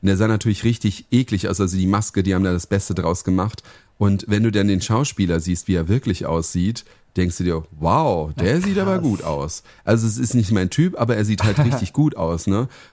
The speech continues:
Speaker 1: Und das, da finde ich halt, und der hat halt auch richtig geil gespielt. Und,
Speaker 2: Moment,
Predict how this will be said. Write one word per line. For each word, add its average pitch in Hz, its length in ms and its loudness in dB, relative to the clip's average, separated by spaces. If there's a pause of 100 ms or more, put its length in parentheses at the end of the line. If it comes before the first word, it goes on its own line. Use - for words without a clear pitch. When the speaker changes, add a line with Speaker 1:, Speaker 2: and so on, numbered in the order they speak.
Speaker 1:
Und 107 180 2
das, 107 220 -2
da 117 100 2
finde 131 240 0
ich 123 100 -2
halt, 120 180 0
und 107 100 0
der 113 100 2
hat 113 80 0
halt 110 160 2
auch 95 120 -4
richtig 120 340 0
geil 104 180 2
gespielt. 113 600 0 (1000)
Und, 104 400 4
Speaker 2:
Moment, 107 100 -2